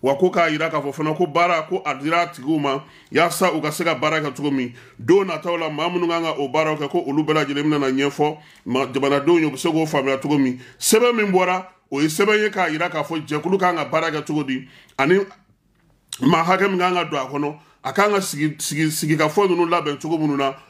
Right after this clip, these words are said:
olu bɛɛ lajɛlen de bɛ a kɔnɔna na. Ko don nataw la, min ye o maaw tɔgɔw ye, ani baaraw kɛcogo, olu bɛɛ lajɛlen bɛna na dan tigɛ maaw bɛɛ lajɛlen ɲɛna. Mali kɔnɔna na bi fana, ni Ala sɔnn'a ma,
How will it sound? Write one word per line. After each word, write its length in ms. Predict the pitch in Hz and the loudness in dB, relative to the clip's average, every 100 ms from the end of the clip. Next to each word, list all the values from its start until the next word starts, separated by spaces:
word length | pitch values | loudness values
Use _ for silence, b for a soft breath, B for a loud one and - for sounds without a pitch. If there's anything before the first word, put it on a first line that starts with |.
| B | B
olu 180 | 123 151 | 0 2
bɛɛ 100 | 165 | 4
lajɛlen 340 | 175 170 143 156 | 2 0 -2 -4
de 60 | 147 | -2
bɛ 100 | 156 | -2
a 80 | 131 - | -4 -2
kɔnɔna 260 | 147 151 | 0 0
na. 180 | 139 123 - b b | -2 -6 -10 b b
Ko 180 | 165 170 | 2 2
don 220 | 156 185 | 4 0
nataw 280 | 156 143 160 | 0 -4 -2
la, 120 | 151 | 0
min 160 | 147 165 | -2 0
ye 40 | |
o 160 | 165 151 | 0 -2
maaw 300 | 147 143 147 | 0 0 0
tɔgɔw 320 | 147 147 143 | -2 0 0
ye, 180 | 135 139 B B | 0 -4 B B
ani 180 | 131 131 | -2 0
baaraw 320 | 139 160 156 | 2 2 0
kɛcogo, 320 | 156 135 147 135 | -2 -4 0 0
olu 80 | 156 | 2
bɛɛ 80 | 151 151 | 2 0
lajɛlen 140 | 135 143 | 0 0
bɛna 120 | 143 | 0
na 80 | 127 | -2
dan 200 | 117 135 | -2 -4
tigɛ 180 | 120 131 131 131 | -2 -2 0 0
maaw 200 | 127 135 | 0 0
bɛɛ 100 | 135 131 120 | 0 -2 -2
lajɛlen 320 | 117 123 113 | 0 0 -2
ɲɛna. 140 | 104 110 B B - | -6 -12 B B 0
Mali 200 | 156 214 | 0 2
kɔnɔna 300 | 202 190 190 | 2 2 2
na 240 | 185 170 | 2 -2
bi 120 | 120 151 | -2 0
fana, 280 | 165 170 170 | 0 0 0
ni 60 | 180 | 0
Ala 180 | 175 180 | 0 0
sɔnn'a 360 | 175 147 147 147 | -2 -2 -2 -2
ma, 160 | 135 | -4